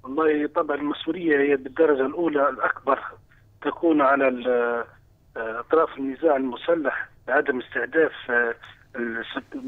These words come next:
المباني ال-، وأيضًا ال-، المباني الحكومية والم-، الخاصة بالمس-، كالمستشفيات والمصحات، وأيضًا عدم استهداف مباني المدنيين وعدم استخدامهم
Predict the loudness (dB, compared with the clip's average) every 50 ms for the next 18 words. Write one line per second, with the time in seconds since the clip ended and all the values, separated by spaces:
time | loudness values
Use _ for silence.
0 | -4 -4 -4 -6 -8 -8 -8 -4 0 0 0 0 0 -2 -4 0 4 4 4 4
1 | 4 0 -4 -8 -8 -4 -2 -2 -2 -2 -2 -4 -6 -10 -16 -20 _ -20 -20 _
2 | _ _ -4 0 2 2 2 2 2 0 -2 -4 -6 -10 -6 -2 -2 0 0 0
3 | 0 -2 -2 -2 -6 -10 -8 -6 -4 -2 -2 0 -2 -2 -4 -6 -8 -10 -14 -20
4 | _ _ _ _ _ _ -12 -10 -10 -10 -8 -8 -4 0 0 2 2 2 0 -2
5 | -4 -6 -6 -6 -4 -2 0 0 0 0 2 2 2 2 2 0 0 -2 -4 -4
6 | -4 -6 -6 -4 -2 -2 -2 -2 -2 -2 0 0 0 0 -2 -4 -6 -6 -6 -6
7 | -8 -8 -8 -10 -10 -8 -6 -6 -6 -6 -8 -8 -10 -10 -10 -10 -8 -6 -4 -2
8 | 0 0 0 0 -2 -2 -6 -8 -4 -2 -2 -2 -4 -6 -10 -16 -20 -20 -20 _
9 | _ -12 -8 -6 -6 -6 -6 -6 -6 -6 -2 0 2 2 2 0 0 -2 0 2
10 | 2 2 4 2 0 0 -2 -4 -10 -12 -10 -8 -8 -6 -4 -4 -4 -6 -6 -8
11 | -8 -6 -6 -6 -6 -8 -8 -6 -6 -6 -4 -4 -6 -6 -8 -10 -8 -6 -6 -6
12 | -6 -6 -8 -6 -4 -2 -2 -2 -2 -2 -6 -14 -20 -20 -20 -20 _ _ 0 2
13 | 2 2 2 0 -4 -6 -8 -10 -14 -16 -6 -4 -2 -2 0 0 0 2 2 2
14 | 0 -2 -4